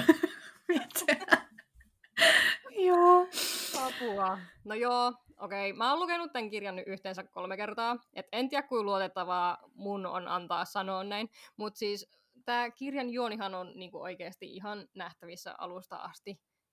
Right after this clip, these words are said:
Speaker 2: Et,
Speaker 1: Mm.
Speaker 2: et niinku, uu, Clairen isä on pois kuvioista ja tättärää, kuinka sattuukaan, niin Clairen faija onkin elossa ja sit se onkin se kirjan pääpahis. Kuka ei nähnyt tätä juonikuvioa? <laughs> O M G.
Speaker 1: Joo,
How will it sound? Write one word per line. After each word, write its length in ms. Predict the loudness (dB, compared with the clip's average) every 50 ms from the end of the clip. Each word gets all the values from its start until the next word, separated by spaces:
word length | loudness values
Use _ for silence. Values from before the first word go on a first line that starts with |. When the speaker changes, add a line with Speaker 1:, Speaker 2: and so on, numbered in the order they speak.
| _ _
Speaker 2:
Et, 140 | -10 -10 -10 -12 -12 -10
Speaker 1:
Mm. 140 | -6 -6
Speaker 2:
et 120 | -4 -4 -6
niinku, 260 | -8 -10 -10 -10 -4
uu, 460 | 0 4 6 8 8 8 8 8 6 4
Clairen 440 | 4 6 6 8 8 8 6 4
isä 360 | 4 2 2 6 6 8 8 8
on 140 | 6 4
pois 220 | 2 2 2 2 0
kuvioista 580 | -2 -4 -2 -2 -2 0 0 -2 -2 -2 -2 0
ja 140 | 0 2 6
tättärää, 920 | 8 8 8 8 4 _ 6 8 8 10 10 10 10 10 10 8 8 6 4
kuinka 260 | 2 0 2 2 0
sattuukaan, 720 | 0 2 2 2 2 2 _ -2 -2 0 2 2 2 2
niin 140 | 2 -2 -4
Clairen 340 | -4 -2 0 0 0 -2 0
faija 360 | 4 4 6 6 6 6 6
onkin 300 | 6 6 6 4 2 -2 -2
elossa 440 | 0 2 2 0 0 0 -2 -2
ja 140 | -2 -2 -2
sit 140 | -2 -4 -4
se 240 | -4 -2 -2 -2 0 2
onkin 240 | 2 4 2 2
se 100 | 0 -2
kirjan 380 | -2 -2 -2 0 0 0 0 0
pääpahis. 840 | 4 6 6 6 6 4 0 0 0 0 0 -4 -6 -8 -10 -12 -16 _ _ _ _ _ _ _ _ _ _ _ _ _
Kuka 300 | -4 0 8 10 12 12
ei 80 | 12 12
nähnyt 300 | 10 8 6 4 4 4
tätä 180 | 4 6 6 8
juonikuvioa? 760 | 10 12 12 12 12 10 6 2 2 2 6 8 8 8 8 6 2 0 -4 -8
<laughs> 160 | -8 -4 2
O 320 | 4 6 8 8 8 8 6
M 360 | 6 4 4 4 2 2 2
G. 40 | 2 2 2 2 2 0 -2 -4 -8 -10 -16 -20 _ _ _ _ _ -20 -20 -20 -20 -20 -20 -20 _ _ _ _ _ _ _ -2
Speaker 1:
Joo, 280 | 0 2 4 2 2